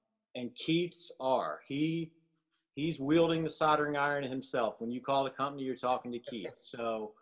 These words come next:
um, he came over day four nam. You know how day four is. We're all punch drunk and kind of said, "Hey, we should think about doing something together." And we just started talking and rapping. We're like, "Yeah, this makes perfect sense."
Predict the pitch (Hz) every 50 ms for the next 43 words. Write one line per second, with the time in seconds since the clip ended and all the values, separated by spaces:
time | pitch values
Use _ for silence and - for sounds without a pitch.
0 | _ _ _ _ - - - - 127 120 123 123 127 123 123 123 123 120 120 120
1 | 120 117 - _ _ _ _ _ _ _ - _ _ _ _ _ - - - 139
2 | - - 160 160 156 160 160 160 151 151 151 151 156 156 156 151 - - 160 156
3 | 151 151 151 151 151 156 151 151 147 147 143 131 139 139 127 135 135 135 131 -
4 | - 131 127 127 131 127 123 110 123 127 123 123 123 - 120 127 120 - - -
5 | 120 120 123 127 127 - 135 120 110 - 120 120 123 120 113 117 113 107 - -
6 | _ _ _ _ _ _ _ _ _ - - - - 123 117 131 160 208 226 202
7 | 147 143 156 151 - 180 175 165 _ _ _ _ _ _ - 165 160 175 170 170
8 | 160 151 - - 160 226 247 233 - 147 123 117 113 104 113 120 120 123 123 127
9 | 143 156 160 190 - - - - 185 196 208 202 - - - - - - 131 151
10 | 156 - 196 196 185 147 107 117 123 139 160 - 190 170 165 160 160 160 143 139
11 | - _ _ _ - - - 226 - - 208 143 104 104 147 156 - - - _
12 | _ _ - 139 156 - - - - 165 170 170 - - - - - 180 190 -
13 | - - - -